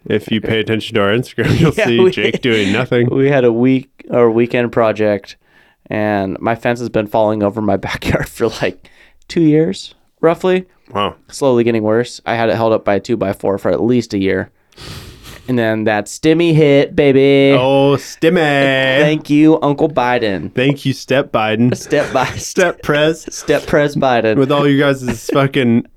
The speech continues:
Speaker 1: <laughs> stimulus stuck in the fucking I R S warp zone, dude.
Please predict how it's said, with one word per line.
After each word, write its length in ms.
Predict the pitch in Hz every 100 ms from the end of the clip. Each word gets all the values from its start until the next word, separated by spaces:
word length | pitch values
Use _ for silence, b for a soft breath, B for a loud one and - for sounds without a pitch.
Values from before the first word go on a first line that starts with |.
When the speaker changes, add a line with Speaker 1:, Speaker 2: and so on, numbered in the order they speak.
| 175
Speaker 1:
<laughs> 160 | 190
stimulus 640 | - - 143 147 135 123
stuck 340 | - 139 131 -
in 100 | 131
the 80 | 123
fucking 380 | - 131 135
I 160 | 123 127
R 200 | 123 123
S 320 | 127 120 -
warp 280 | 120 123 -
zone, 360 | - 110 110 113
dude. 320 | 123 131